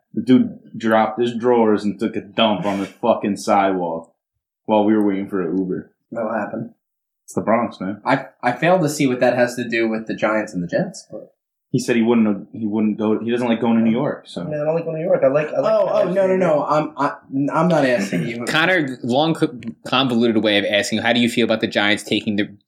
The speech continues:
Speaker 2: The Ravens
Speaker 4: crown
Speaker 2: as the,
Speaker 4: of the
Speaker 2: the,
Speaker 4: worst
Speaker 2: the,
Speaker 4: New York
Speaker 2: the worst New York football team? Like, do you feel that it's changed? Do you feel like the Jets are the competent team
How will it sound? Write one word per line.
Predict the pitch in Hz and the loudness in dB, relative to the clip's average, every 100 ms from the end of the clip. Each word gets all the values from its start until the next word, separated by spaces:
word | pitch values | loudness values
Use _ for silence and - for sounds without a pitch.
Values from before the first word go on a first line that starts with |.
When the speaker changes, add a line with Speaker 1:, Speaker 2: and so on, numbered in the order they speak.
| _ _ - | _ _ -2
Speaker 2:
The | 175 | 0
Ravens | 170 | 2
Speaker 4:
crown | 127 120 107 98 | 2 2 4 4
Speaker 2:
as | 165 | 2
the, | - | 2
Speaker 4:
of | 101 101 95 | 2 2 0
the | 107 | 0
Speaker 2:
the, | 104 | 2
Speaker 4:
worst | 117 117 | 2 0
Speaker 2:
the, | 117 | 2
Speaker 4:
New | 110 | 2
York | 104 | 2
Speaker 2:
the | 143 | 2
worst | 151 147 | 0 0
New | 143 | 0
York | 135 131 127 | 2 0 -2
football | 127 117 104 - | -6 -4 -6 -6
team? | 98 104 156 - _ _ _ _ 135 | -12 -8 -10 -10 _ _ _ _ 0
Like, | 139 131 | 0 0
do | 151 | 0
you | 165 180 | 2 2
feel | 170 175 160 | 2 2 2
that | 156 - - | 0 -2 -2
it's | 143 - | -2 -2
changed? | - 147 117 113 - | -2 -2 -2 -8 -4
Do | 135 | 0
you | 131 127 | 0 0
feel | 151 143 | 2 4
like | 139 135 | 2 2
the | 139 | -2
Jets | 127 139 131 - - | 0 0 0 -2 -2
are | 123 117 117 113 110 - _ _ - | 0 2 2 0 -4 -18 _ _ -6
the | 139 | -4
competent | 147 135 131 127 120 117 | 0 0 0 -4 -4 -4
team | - 113 110 113 | -4 -2 -4 -6